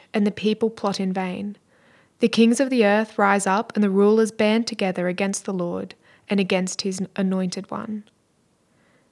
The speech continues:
Indeed, Herod and Pontius Pilate met together with the Gentiles and the people of Israel in this city to conspire against your holy servant Jesus, whom you anointed.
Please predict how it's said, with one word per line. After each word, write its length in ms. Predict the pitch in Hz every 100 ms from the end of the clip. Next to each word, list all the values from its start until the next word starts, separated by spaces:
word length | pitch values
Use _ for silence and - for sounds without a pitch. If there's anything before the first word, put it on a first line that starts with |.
| _ -
Indeed, 380 | 214 214 202
Herod 460 | - 190 196 226 -
and 240 | 208 196 185
Pontius 340 | 202 196 226
Pilate 400 | - 190 185 208
met 260 | 202 202 -
together 360 | 226 185 185
with 160 | 190 190
the 80 | 185
Gentiles 680 | 185 175 175 185 - 196 - - - - _
and 140 | 226 226
the 60 |
people 340 | 226 277 311 302
of 100 | 294
Israel 420 | 220 214 220 220
in 100 | 214
this 160 | 214 208
city 440 | 202 180 170 175
to 120 | -
conspire 760 | 196 196 185 - 202 208 226 240
against 400 | 214 202 190 -
your 80 | 190
holy 400 | 175 196 202 220
servant 460 | 214 202 190 190 -
Jesus, 540 | 180 185 - 202 - _ _ _ _
whom 180 | 214 196
you 180 | 190 185
anointed. 680 | 185 175 175 196 202 -